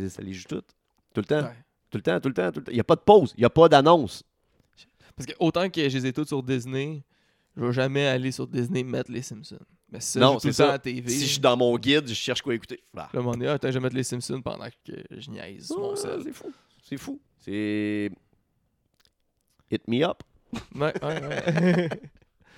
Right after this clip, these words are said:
Speaker 1: Ouais,
Speaker 2: On
Speaker 1: puis,
Speaker 2: va
Speaker 1: euh,
Speaker 2: avoir
Speaker 1: c'est
Speaker 2: tout
Speaker 1: ça, les
Speaker 2: checker
Speaker 1: Rose
Speaker 2: ça,
Speaker 1: Battle qui ont
Speaker 2: c'est
Speaker 1: recommencé avec, euh, toujours F Côté à l'animation.
Speaker 2: Ouais, mais là, ils ont changé de juge. La dernière, euh, saison quatre, j'étais con-, c'était, euh, ben, en fait, toutes les saisons deux, trois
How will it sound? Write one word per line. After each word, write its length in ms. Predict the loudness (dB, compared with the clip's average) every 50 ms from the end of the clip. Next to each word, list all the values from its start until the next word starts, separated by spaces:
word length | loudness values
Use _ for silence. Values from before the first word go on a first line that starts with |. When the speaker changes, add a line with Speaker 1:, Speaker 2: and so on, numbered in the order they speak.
| -20 -20 -20 -20 -2 6
Speaker 1:
Ouais, 140 | 8 8 8
Speaker 2:
On 40 | 8
Speaker 1:
puis, 80 | 8 10
Speaker 2:
va 60 | 12
Speaker 1:
euh, 20 | 12 12
Speaker 2:
avoir 120 | 12 10
Speaker 1:
c'est 60 | 6 6
Speaker 2:
tout 60 | 8
Speaker 1:
ça, 100 | 8 8
les 80 | 10 10
Speaker 2:
checker 100 | 10 10
Speaker 1:
Rose 140 | 10 10
Speaker 2:
ça, 140 | 10 8 8
Speaker 1:
Battle 160 | 10 8 8
qui 60 | 8 6
ont 60 | 4
Speaker 2:
c'est 120 | 6 4 2
Speaker 1:
recommencé 420 | 2 4 2 2 2 2 4 4
avec, 260 | 4 4 4 0 0 0
euh, 180 | -2 -2 -2
toujours 260 | -2 -2 -2 -2 0 0
F 100 | -2 0
Côté 240 | 0 -2 0 2 2
à 60 | 0
l'animation. 640 | 0 0 -2 -2 -2 -4 -4 -4 -4 -6 -6 -6 -6
Speaker 2:
Ouais, 180 | -4 -2 -2 -2 -4 _
mais 80 | -2 0
là, 60 | 0 0
ils 40 |
ont 40 | 0
changé 280 | 0 -2 -2 -2 -2 -4
de 60 | -4
juge. 220 | -6 -6 -4 -2
La 100 | -2 0
dernière, 320 | 0 0 0 0 0 0 0
euh, 360 | 0 -2 0 0 -2 -2 -2
saison 260 | -4 -4 -4 -4 -6 -6
quatre, 280 | -6 -6 -8 -8 -8 -10
j'étais 120 | -10 -8
con-, 180 | -8 -8 -8 -8
c'était, 380 | -10 -8 -6 -6 -4 -4 -4 -4
euh, 300 | -4 -6 -6 -6 -8 -8
ben, 200 | -6 -6 -6 -4
en 60 | -4 -2
fait, 180 | -2 -4 0
toutes 180 | -2 -2 -2 0
les 200 | -2 -2 -2 -2
saisons 240 | -4 -4 -4 -2 -2
deux, 140 | -2 -2
trois 400 | -4 -4 -2 -2 0 0 -2 -2